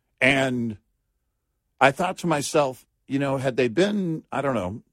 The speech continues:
more desperate, and I was walking in as they're running out the exact same door, you know,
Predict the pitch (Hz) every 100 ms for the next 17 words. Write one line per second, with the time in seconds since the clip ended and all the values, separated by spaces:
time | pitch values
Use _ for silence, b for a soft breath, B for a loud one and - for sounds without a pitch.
0 | _ 117 107 101 120 110 - 82 - 95
1 | 92 110 156 117 127 127 120 117 123 147
2 | 117 113 95 95 92 135 156 143 131 120
3 | 123 131 - 104 101 - 107 98 117 -
4 | - 95 82 110 151 - _ _ _ _
5 | _ _ _ _ _ _ _ _ _ 104
6 | 101 92